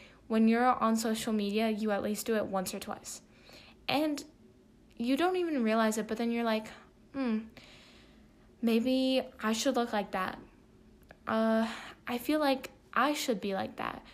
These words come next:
Why don't I act like that? Why am I not doing that activity?" And I think sometimes just taking a break from social media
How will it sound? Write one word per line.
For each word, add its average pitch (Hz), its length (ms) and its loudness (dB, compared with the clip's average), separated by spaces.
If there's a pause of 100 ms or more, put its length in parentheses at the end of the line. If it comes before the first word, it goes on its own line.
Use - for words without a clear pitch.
(180)
Why 226 200 4
don't 269 300 0
I 226 220 2
act 196 320 -2
like - 180 -12
that? - 240 -10 (800)
Why 233 360 4 (100)
am 226 200 2
I 214 200 2
not 196 260 0
doing 190 380 -2
that 185 240 -2
activity?" - 680 -10 (800)
And 262 340 2
I 240 120 0
think 277 220 0
sometimes 226 640 0
just 220 140 -4
taking 240 280 -2
a 254 60 0
break 202 280 -2
from 220 180 -4
social 214 340 -4
media 202 500 -2